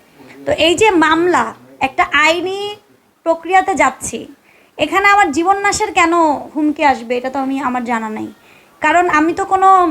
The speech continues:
মিথ্যে কোনো কিছু না, সবার কাছে সমস্ত প্রমাণ আছে। এখন আসেন যে প্রমাণ বলতে কি বুঝান। প্রমাণ বলতে আমার যে ভিডিওটা পঁয়ষট্টি লক্ষ টাকা আমার কাছে চেয়েছিল, সেটা আমার পেজে আমি আপলোড করেছিলাম, আপলোড করার পরে সেটা ডিলিট করানো হয়েছে,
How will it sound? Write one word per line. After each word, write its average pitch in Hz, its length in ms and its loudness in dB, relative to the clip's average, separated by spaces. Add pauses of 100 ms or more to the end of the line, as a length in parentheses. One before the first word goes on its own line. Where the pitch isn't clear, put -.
(200)
মিথ্যে 320 360 -2
কোনো 415 180 0
কিছু 330 240 -8
না, 277 160 2
সবার 320 380 2
কাছে 370 240 -2
সমস্ত 339 420 -2
প্রমাণ 294 340 -2
আছে। - 340 -12 (480)
এখন 311 280 0
আসেন 349 440 2
যে 330 100 0
প্রমাণ 381 420 2
বলতে 381 240 0
কি 330 140 -4
বুঝান। 226 420 -4 (340)
প্রমাণ 415 340 2
বলতে 339 440 2 (440)
আমার 349 320 2
যে 427 120 0
ভিডিওটা 330 500 2
পঁয়ষট্টি 311 420 -4
লক্ষ 330 240 -2
টাকা 339 240 0
আমার 311 180 0
কাছে 339 220 -6
চেয়েছিল, 330 600 0
সেটা 330 220 0
আমার 370 180 2
পেজে 349 280 0
আমি 349 160 2
আপলোড 320 320 -2
করেছিলাম, 233 580 -4 (640)
আপলোড 262 360 0
করার 370 300 2
পরে 339 260 2
সেটা 330 200 -6
ডিলিট 359 320 0
করানো 302 280 2
হয়েছে, 247 400 -8